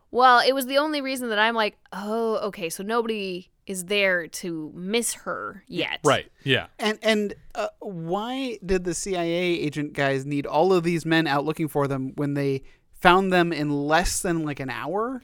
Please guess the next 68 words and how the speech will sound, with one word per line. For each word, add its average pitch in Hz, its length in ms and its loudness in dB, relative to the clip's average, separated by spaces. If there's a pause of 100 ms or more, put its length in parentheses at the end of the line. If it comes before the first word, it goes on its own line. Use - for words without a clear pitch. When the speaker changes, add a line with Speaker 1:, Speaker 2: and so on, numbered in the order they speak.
Speaker 2:
Yeah. 127 220 4
Speaker 1:
How 403 100 0
did 523 120 -6
they 523 140 2
find 466 200 -6
them 427 100 -4
here? 285 580 -8
Speaker 3:
Yeah. 202 300 6
Speaker 1:
Like, 269 100 -4
they - 80 -4
have 466 280 -4
no 330 120 -2
way 349 140 -2
to 320 120 -4
identify 254 460 -2
her. 196 420 -2
Speaker 2:
I 151 80 8
don't 175 120 8
know 147 80 4
how 147 80 2
they 143 100 2
found 139 240 -2
them 131 220 -4
anywhere 120 320 0
that 101 120 -6
they 95 120 -8
found 85 260 -12
them. 78 80 -12
Speaker 1:
I - 20 -4
guess - 200 2
Speaker 2:
Other 147 80 6
Speaker 1:
maybe 160 140 4
Speaker 2:
than 151 100 4
their 139 100 2
Speaker 1:
her - 80 -2
car 247 80 0
Speaker 2:
sixty-eight 135 400 4
point - 0 - (140)
one 131 60 2
Speaker 1:
registration 120 360 -4
Speaker 2:
guys. 110 340 -2
Speaker 1:
could 175 120 -6
have 165 100 -10
pointed 165 300 -10
them 143 160 -12
to - 80 -18
this 160 180 -12
address. 143 260 -4
Speaker 3:
Yeah. 151 180 2 (1200)
But 175 160 0 (320)
<laughs> - 280 -6
they'd 220 200 4
be 180 180 0
complete 208 460 -6
idiots 208 400 0
to 160 120 -2
head 156 180 -2
back 151 300 2
to 160 140 -2
a 147 60 -2
place 156 320 -2
that 151 140 -4
would 143 100 -4
be 139 100 -4
known 175 260 0
to 151 100 -2
them. 135 240 -6 (100)
Speaker 2:
Yeah. 131 240 4